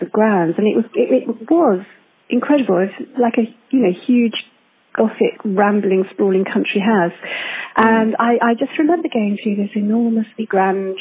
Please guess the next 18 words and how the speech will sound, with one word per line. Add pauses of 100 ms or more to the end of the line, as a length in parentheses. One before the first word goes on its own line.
(120)
front
door
and
walking
along
these
corridors
which (100)
had (420)
sort
of
linoleum, (160)
very
hospitalised,
you
know,
inside
because